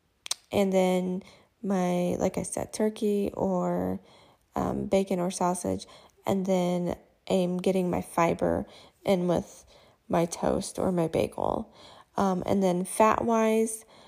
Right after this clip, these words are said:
um, like I said, with my toast, I'm getting my butter for my fat. And then if I'm doing my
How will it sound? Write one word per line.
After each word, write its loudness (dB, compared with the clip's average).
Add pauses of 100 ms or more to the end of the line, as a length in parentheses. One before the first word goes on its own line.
(220)
um, 0
like 0
I 2
said, 2
with -2
my 0
toast, 2
I'm 0
getting -2
my 0
butter 2
for -4
my 2
fat. 0 (460)
And 2
then 4 (100)
if 2
I'm 2
doing 4
my 0